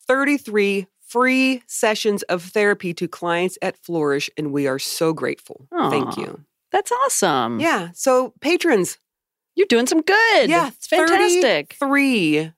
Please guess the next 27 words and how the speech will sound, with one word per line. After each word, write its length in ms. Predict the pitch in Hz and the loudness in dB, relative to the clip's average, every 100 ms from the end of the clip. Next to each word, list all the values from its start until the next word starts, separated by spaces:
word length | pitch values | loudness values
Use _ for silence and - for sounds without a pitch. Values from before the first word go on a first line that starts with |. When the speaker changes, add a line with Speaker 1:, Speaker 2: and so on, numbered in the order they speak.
| _ _ - | _ _ 0
Speaker 2:
Love 220 | 170 147 | 0 0
it. 140 | - _ _ - | -4 _ _ -8
Speaker 1:
Yeah. 300 | 175 135 143 _ | -6 -6 -8 _
Speaker 2:
Thirty-three 380 | 233 311 330 294 | 0 0 0 0
people 260 | 262 247 247 | 0 0 2
who 140 | 220 | 2
need 460 | 208 190 190 185 - | 2 2 2 0 -4
therapy 400 | - 226 208 170 | -2 -2 0 -2
and, 220 | - 165 - | -2 -4 -2
and 120 | 165 | -2
received 420 | 160 - 180 156 | -2 0 -2 0
it 160 | 131 - | -4 -6
because 340 | 143 - 147 | -6 -4 -2
of 120 | 143 | -4
your 340 | 139 143 139 139 | -4 -2 -2 -2
donation. 480 | 127 123 - - 139 | -4 -6 -6 -6 -8
Speaker 1:
Yes. 300 | - - - | -14 -14 -4
Speaker 2:
Thank 200 | 190 180 | -2 0
Speaker 1:
So 60 | 165 | -2
Speaker 2:
you 40 | |
so 320 | 147 - 139 | -2 -2 -2
much. 440 | 127 127 - - - | -2 -6 -8 -8 -4
Speaker 1:
Yes, 300 | 147 - - | -4 -6 -8
thank 200 | 147 151 | -6 -6
you. 100 | 160 | -8
That 320 | 156 135 - 143 | -6 -4 -4 -4
one 480 | 151 165 170 175 | -2 0 0 -2